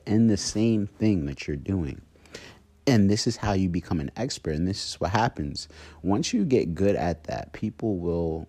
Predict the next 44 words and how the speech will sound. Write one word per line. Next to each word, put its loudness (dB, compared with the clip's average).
come -2
to -6
you 2
for -6
all 4
of -2
their, 0
their 2
needs 0
when 0
it -2
comes -2
to -2
hair, 2
when 0
it -2
comes -4
to 0
all -2
of -4
that, -2
because 2
they 2
realize, 2
especially 4
if 2
you -2
started 2
giving 0
those 0
services -4
out -2
for -12
free -4
first, -8
they 0
realize 4
that, -4
one, 2
they 2
can -4
come -2
to 2
you, -4